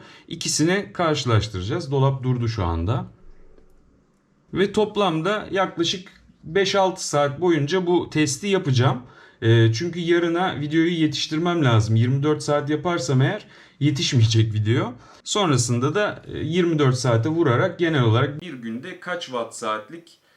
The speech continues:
e, kaç amperlik harcama yapmış bunu da öğrenmiş olacağız. E, burada şey aklınıza gelebilir. E, neden daha önceden buzdolabının içini soğuttun da öyle başladın teste diye? Çünkü, e, buzdolabı ilk başta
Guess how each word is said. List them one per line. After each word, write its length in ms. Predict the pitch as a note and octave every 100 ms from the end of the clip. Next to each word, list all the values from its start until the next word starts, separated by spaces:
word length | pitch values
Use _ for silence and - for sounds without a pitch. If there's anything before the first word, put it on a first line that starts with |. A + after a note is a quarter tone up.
| _ -
e, 220 | G#2+ G#2+
kaç 240 | E3 E3 -
amperlik 580 | A#2+ A2 A2+ G#2+ D#3+ C#3
harcama 400 | C3+ B2+ C3+ A#2+
yapmış 440 | F#2+ - - D3
bunu 200 | C#3 A#2
da 200 | G3 G3 _ _ C#3+
öğrenmiş 520 | D#3+ D3+ B2+ G#2+ G#2
olacağız. 500 | F#2 D3+ G#3 G#3 - _ _ _ _ _ _ _ _ _
E, 280 | A2+ A2+ C3
burada 260 | F#3+ G#3+ A3+
şey 280 | A3+ A3
aklınıza 500 | E3 - C3 A#2+ A2+
gelebilir. 600 | G#2+ G#2 G2 G#2+ F3+ G#3 -
E, 260 | A2 A2 A2+
neden 360 | C#3 E3+ F#3 E3
daha 220 | D#3 C#3+
önceden 480 | C3 B2+ C3 B2+ B2+
buzdolabının 520 | B2 B2+ B2 A#2+ A2+
içini 260 | - C3
soğuttun 600 | B2+ B2+ B2+ B2 D3+ D3+
da 80 | A#2+
öyle 260 | A#2 B2+ G#2+
başladın 500 | G2+ - G2+ F#2 F2
teste 460 | F#2+ F#2 - F2
diye? 180 | A#2+ A3
Çünkü, 440 | - G3 - G#3 G#3 _ _ _
e, 220 | G#2+ A2
buzdolabı 640 | C#3 D3+ F3 F3 F#3 G#3+ - -
ilk 240 | F#3+ -
başta 360 | D#3+ D#3 -